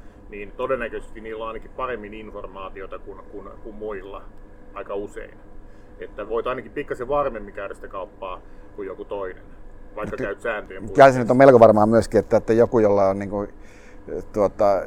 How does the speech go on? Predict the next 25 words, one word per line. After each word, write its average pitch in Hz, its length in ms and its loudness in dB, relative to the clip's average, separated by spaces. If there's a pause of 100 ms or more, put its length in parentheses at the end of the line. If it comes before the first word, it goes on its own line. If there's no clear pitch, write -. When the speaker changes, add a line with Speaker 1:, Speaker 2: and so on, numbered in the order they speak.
Speaker 2:
jotain 110 400 2
niin 110 100 -2
sanotusti 107 320 -2
parempaa 101 580 6 (340)
informaatiota, 95 1080 -2 (160)
niin 95 240 -10
tuota, 95 360 -2
että 104 180 -6
se 101 240 -2 (380)
tekee 104 240 0
sitä 107 160 -2
kauppaa 98 580 2 (480)
serk-, - 380 -4
serk-, - 380 -2
serkkusa 107 600 0 (200)
Langon 107 480 0 (640)
nimissä 113 460 -6
ja 104 120 -2
sitä 98 240 -2
ei - 80 -2
tiedä 98 220 0
kuin - 180 -12
ne 95 80 -10
kaksi. 95 400 -4
Että 87 320 -12